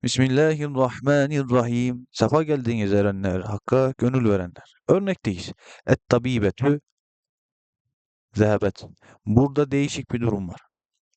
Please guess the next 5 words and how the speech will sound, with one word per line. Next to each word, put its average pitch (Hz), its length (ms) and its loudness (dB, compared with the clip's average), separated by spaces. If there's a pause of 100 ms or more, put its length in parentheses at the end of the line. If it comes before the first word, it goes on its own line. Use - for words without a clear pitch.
(640)
Bahsettiği 127 600 0
haberin 139 460 -2 (160)
mahallen 131 460 0
merfu 127 380 -2
gelmesi. 104 520 -4